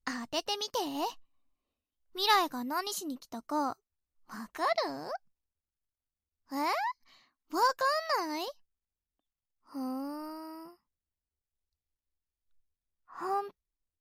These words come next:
当に、わからないの？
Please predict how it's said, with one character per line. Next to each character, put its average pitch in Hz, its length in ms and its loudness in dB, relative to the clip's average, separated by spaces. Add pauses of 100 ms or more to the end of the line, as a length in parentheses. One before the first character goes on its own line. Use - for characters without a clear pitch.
(140)
当 359 360 2
に、 359 280 -8 (1300)
わ 240 140 -6
か 254 200 -2
ら 294 160 0
な 285 160 -2
い 220 100 -2
の？ 208 340 -8